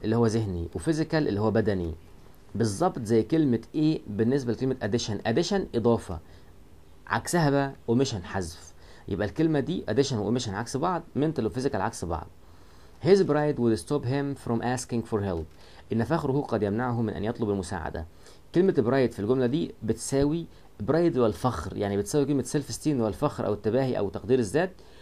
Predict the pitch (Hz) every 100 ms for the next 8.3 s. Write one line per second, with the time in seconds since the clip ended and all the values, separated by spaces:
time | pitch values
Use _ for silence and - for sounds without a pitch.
0 | - - 117 123 156 127 117 107 - 110
1 | 139 120 107 117 120 135 117 101 101 165
2 | 196 - - - - - 110 113 165 156
3 | 156 147 113 127 123 113 120 113 143 127
4 | 131 110 101 107 123 127 107 107 120 123
5 | 117 104 - - 82 - - - - -
6 | - - 185 190 175 - 117 147 143 139
7 | 139 131 107 90 123 120 104 143 156 -
8 | 127 131 101